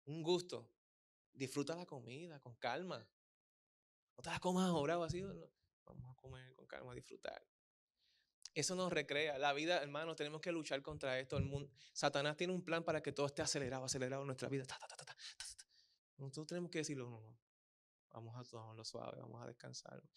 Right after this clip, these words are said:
No es fácil. Pero si no lo hacemos, luego en la batalla espiritual estamos distraídos y caemos. Eso te lo estoy diciendo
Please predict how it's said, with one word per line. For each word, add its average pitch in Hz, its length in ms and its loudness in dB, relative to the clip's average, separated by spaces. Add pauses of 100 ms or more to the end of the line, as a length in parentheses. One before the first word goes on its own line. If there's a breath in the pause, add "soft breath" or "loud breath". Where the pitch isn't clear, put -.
(360 loud breath)
No 139 120 4
es 185 80 4
fácil. - 460 4 (1500)
Pero 175 160 12
si 185 200 6
no 202 200 8
lo 240 140 12
hacemos, 190 760 6 (120)
luego 165 340 10
en 196 80 10
la 185 80 12
batalla 165 340 10
espiritual 175 400 4
estamos 165 320 2
distraídos 156 560 2
y 135 60 -2
caemos. 113 580 -2
Eso - 80 -6
te 170 80 -2
lo 175 80 2
estoy 165 200 4
diciendo 143 540 2